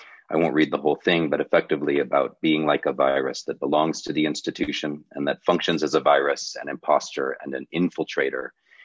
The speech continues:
in order to replicate himself, uh, within those institutions. I cited that passage in a two thousand nine article, which was drawn from my then recently defended dissertation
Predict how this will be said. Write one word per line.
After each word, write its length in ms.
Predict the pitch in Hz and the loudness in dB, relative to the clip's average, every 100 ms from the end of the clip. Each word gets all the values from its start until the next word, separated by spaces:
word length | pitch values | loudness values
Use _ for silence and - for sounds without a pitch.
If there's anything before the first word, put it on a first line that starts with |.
| - | -4
in 120 | 82 | 2
order 200 | 80 78 73 | 4 4 2
to 120 | 76 | 2
replicate 500 | 76 - - 71 - | 2 2 -2 -2 -2
himself, 440 | 69 - 65 64 _ _ 67 | -6 -4 -4 -4 _ _ -14
uh, 80 | 64 | -8
within 320 | 71 - 80 71 | -6 -2 -2 0
those 200 | 65 64 | -2 -6
institutions. 840 | - - - - - - - - _ _ - - - - - _ - | -8 -10 -10 -10 -12 -14 -16 -18 _ _ -20 -20 -20 -20 -20 _ 0
I 60 | 107 | 2
cited 400 | - 123 127 107 | 6 6 6 2
that 180 | 90 | 0
passage 380 | 104 95 98 85 | 2 0 0 -8
in 80 | 87 | -8
a 60 | 82 | -8
two 200 | - 95 | -8 -2
thousand 400 | 90 82 80 82 | -2 -2 -6 -6
nine 240 | 87 92 | -4 -4
article, 460 | 71 85 - 92 87 | -6 -8 -8 -8 -8
which 180 | 80 78 | -10 -10
was 160 | 73 | -10
drawn 280 | - 80 80 | -2 0 0
from 160 | - 80 | -4 -4
my 140 | 73 | -2
then 300 | 71 80 80 | 0 0 0
recently 420 | 80 76 - 71 | -2 -4 -8 -10
defended 480 | 71 - 76 73 67 | -10 -8 -6 -4 -4
dissertation 800 | 69 - - 95 87 85 76 71 | -6 -8 -2 2 2 0 -2 -6